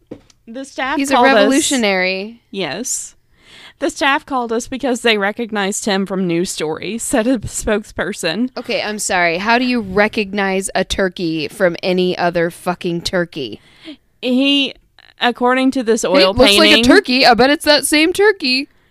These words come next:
Speaker 1: No, no, no.
Speaker 2: What?
Speaker 1: According to this oil painting, he's very
Speaker 2: He's distinctive?
Speaker 1: He's distinctive.
Speaker 2: I
Speaker 1: Um,
Speaker 2: mean, what? How? Is he green? What?
Speaker 1: <laughs>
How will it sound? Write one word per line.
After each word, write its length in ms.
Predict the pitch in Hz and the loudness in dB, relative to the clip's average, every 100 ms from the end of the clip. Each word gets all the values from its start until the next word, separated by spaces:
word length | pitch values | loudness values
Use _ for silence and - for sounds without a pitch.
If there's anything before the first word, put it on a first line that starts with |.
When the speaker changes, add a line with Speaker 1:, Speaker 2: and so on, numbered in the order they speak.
| _ _ _ _ _ - | _ _ _ _ _ -6
Speaker 1:
No, 420 | 247 262 262 285 | 0 2 2 2
no, 120 | 269 | 2
no. 240 | 254 196 185 | 2 2 2
Speaker 2:
What? 100 | 220 | 2
Speaker 1:
According 340 | 247 262 269 269 | 2 2 2 0
to 120 | 262 | 0
this 240 | 214 214 | 0 0
oil 280 | - 196 190 | 0 0 0
painting, 500 | 190 190 180 196 185 | 0 0 0 -2 -2
he's 200 | 202 196 | -2 -4
very 760 | 185 190 185 185 180 175 165 175 - _ _ _ _ _ _ _ _ _ _ _ _ _ _ _ _ _ _ | -2 0 2 0 0 0 -2 -4 -8 _ _ _ _ _ _ _ _ _ _ _ _ _ _ _ _ _ _
Speaker 2:
He's 260 | 254 254 226 | -2 -2 0
distinctive? 840 | 247 - - 233 233 247 240 247 | -2 -2 -2 -4 -2 -4 -4 -8
Speaker 1:
He's 300 | - 240 208 | -4 -4 -2
distinctive. 880 | - 190 - 160 156 151 143 202 - - _ _ _ _ _ _ _ _ _ _ _ _ _ _ _ _ _ - - - _ - | -4 -6 -6 -8 -8 -10 -14 -14 -20 -20 _ _ _ _ _ _ _ _ _ _ _ _ _ _ _ _ _ -20 -20 -20 _ 0
Speaker 2:
I 240 | 233 202 | 2 4
Speaker 1:
Um, 60 | 233 | 2
Speaker 2:
mean, 160 | 240 | 0
what? 240 | 240 262 - | 4 4 4
How? 400 | 220 233 226 160 | -2 2 4 4
Is 180 | - 220 | 2 0
he 120 | 240 | -2
green? 320 | 185 190 240 466 480 453 | 0 0 0 -2 -4 -6
What? 260 | 285 302 339 - | -2 -2 0 0
Speaker 1:
<laughs> 120 | 523 | -2